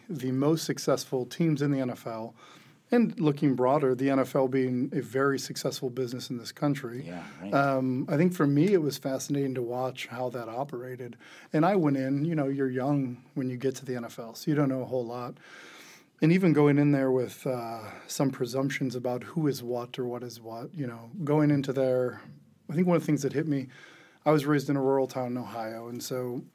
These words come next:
Speaker 1: for whatever the selling image of Tom Brady, as you say, the controversial nature,
Speaker 2: Yeah.
Speaker 1: I had in my mind, "Oh, this hair-drying yuppie who wears
Speaker 2: <laughs>
Speaker 1: furry boots," you know?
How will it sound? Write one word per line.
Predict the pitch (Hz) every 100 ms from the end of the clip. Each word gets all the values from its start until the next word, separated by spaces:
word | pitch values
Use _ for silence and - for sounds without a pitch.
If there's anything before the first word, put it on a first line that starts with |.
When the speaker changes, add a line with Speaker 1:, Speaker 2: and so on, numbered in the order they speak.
| -
Speaker 1:
for | - 160
whatever | 156 151
the | 131 123
selling | - 170 156 151
image | 165 139 127 131
of | -
Tom | 139 123
Brady, | 123 120 117 117 - _ 285
as | 131 131
you |
say, | 120 135 123
the | 120
controversial | - 127 120 117 120 -
nature, | 113 123 117 120 117 -
Speaker 2:
Yeah. | - - -
Speaker 1:
I | 143
had | 139 139
in | 131
my | 131
mind, | 127 123 127 139
"Oh, | 185 160 151 135
this | 131 123 - - 262 381 - _ -
hair-drying | - - 156 147 135 139 139 135 131 127 120 113 _ - - - _ -
yuppie | 135 139 131 147 131 113
who | 131
wears | 123 123 123 127
Speaker 2:
<laughs> | - 107
Speaker 1:
furry | 160 139 156
boots," | 147 156 139 131 -
you | 131
know? | 117 117 131